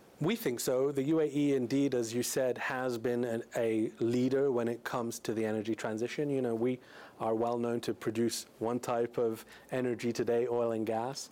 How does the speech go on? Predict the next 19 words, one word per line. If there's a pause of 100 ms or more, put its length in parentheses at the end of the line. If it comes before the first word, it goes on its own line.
(340)
but
we,
for
many
years,
have
been
investing (280)
in
being
part
of (380)
producing
the
future
type
of
energy. (380)
So